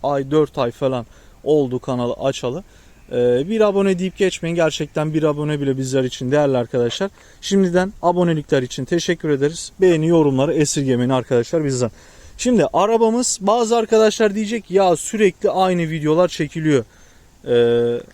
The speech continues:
kameramız kaymış mı? Evet, şöyle düzelttik. Silsem bir sıkıntı olur mu?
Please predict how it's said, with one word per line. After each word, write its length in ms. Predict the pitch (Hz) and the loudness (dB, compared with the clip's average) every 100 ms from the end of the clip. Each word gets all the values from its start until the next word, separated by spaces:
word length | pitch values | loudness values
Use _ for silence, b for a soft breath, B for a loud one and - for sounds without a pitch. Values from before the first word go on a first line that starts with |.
| - - - - | -20 -20 -20 -16
kameramız 720 | 139 127 135 147 170 175 - - - | -8 -6 -4 -6 -8 -10 -14 -20 -12
kaymış 440 | 143 131 170 - 151 | -8 -6 -8 -12 -14
mı? 80 | 180 - 151 | -14 -8 -2
Evet, 240 | 131 110 - | -2 -2 -2
şöyle 300 | 131 120 120 | -2 -2 -2
düzelttik. 500 | 120 123 117 - 170 - - - - | 0 0 0 -6 -14 -14 -20 -20 -12
Silsem 600 | - 143 131 - 165 165 | -8 -4 -2 -2 -2 -2
bir 60 | - - | -6 -14
sıkıntı 520 | - - - 143 - 160 | -12 -10 -8 -8 -4 -2
olur 180 | 151 | 0
mu? 160 | 127 | 0